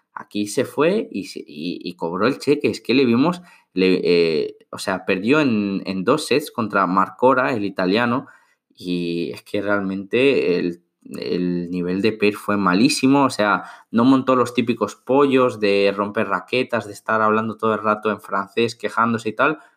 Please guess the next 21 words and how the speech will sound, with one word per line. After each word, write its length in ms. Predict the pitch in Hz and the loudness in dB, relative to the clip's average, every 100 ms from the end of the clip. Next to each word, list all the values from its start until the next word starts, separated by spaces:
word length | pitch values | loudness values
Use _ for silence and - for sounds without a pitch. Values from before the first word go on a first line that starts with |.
| - | -2
porque 160 | 107 | -2
es 60 | 104 | 2
que 80 | 127 | 2
realmente 400 | 127 127 135 143 | 2 2 2 0
no 100 | 143 | -2
tenía 220 | 143 139 | -2 -2
a 60 | 123 | 0
quien 180 | 107 | -4
quejarse, 360 | 101 - 147 131 | -4 -2 -2 0
normalmente 360 | 107 113 120 120 | 0 2 0 -4
se 100 | 117 | -6
queja 260 | 120 127 | -4 -4
su 120 | - | -2
entrenador. 640 | 117 113 110 113 120 165 - _ _ _ | -4 -2 0 2 4 2 -4 _ _ _
Es 100 | _ | _
que 100 | - | -4
me 80 | 113 | -2
acuerdo 420 | 107 113 113 113 | 0 2 2 2
de 300 | 107 110 107 | 4 6 6
su 120 | 107 - | 4 0
partido 640 | 104 - 117 110 107 98 | -2 0 0 2 2 0